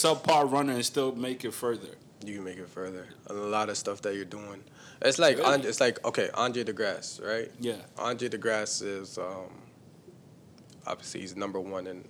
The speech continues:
Speaker 2: in Canada. Like,
Speaker 1: Is he that fa-, is he as fast as we think he is?
Speaker 2: He's fast. He's fast. He's really fast. I'm not gonna take anything from him. He has the medals to prove it. He is fast.
Speaker 1: Right.
Speaker 2: Um, right now, is he the fastest man in Canada? No.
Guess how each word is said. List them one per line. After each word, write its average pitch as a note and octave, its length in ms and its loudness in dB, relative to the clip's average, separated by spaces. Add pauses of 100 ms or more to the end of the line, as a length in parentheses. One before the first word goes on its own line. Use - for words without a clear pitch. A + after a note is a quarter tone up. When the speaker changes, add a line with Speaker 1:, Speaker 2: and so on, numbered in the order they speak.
Speaker 2:
in F#2+ 80 -14
Canada. F#2+ 480 -8
Like, - 200 -8 (320)
Speaker 1:
Is F3 200 6
he F#3 120 4
that D#3+ 200 4
fa-, D#3 200 0
is E3+ 120 4
he A#3 100 6
as G3+ 140 6
fast F#3 300 4
as C#3+ 120 -4
we D3 140 -2
think D3+ 240 -2
he C#3 140 -4
is? - 180 -8 (260)
Speaker 2:
He's F3 200 4
fast. F3+ 480 6 (140)
He's D#3 200 -4
fast. C3 420 6
He's C3+ 180 -2
really D#3+ 200 4
fast. C#3 340 8
I'm C3 80 4
not C3 140 6
gonna B2+ 120 2
take B2+ 220 -2
anything B2 360 2
from A#2 260 0
him. A#2+ 240 -6
He A2+ 160 -2
has A2+ 200 4
the A2 60 -4
medals A2 280 0
to A2+ 80 -6
prove G#2+ 280 -4
it. G#2+ 160 -2
He A2+ 200 -6
is G#2+ 180 -4
fast. G#2 420 -4 (160)
Speaker 1:
Right. G#2+ 260 -8 (220)
Speaker 2:
Um, G#2 500 0 (1200)
right B2+ 320 4
now, C3+ 280 4
is B2+ 180 2
he C3 100 0
the A#2+ 100 0
fastest A#2 500 0
man A2 240 -2
in A#2+ 280 -6
Canada? B2 500 -4 (100)
No. F#2 180 -10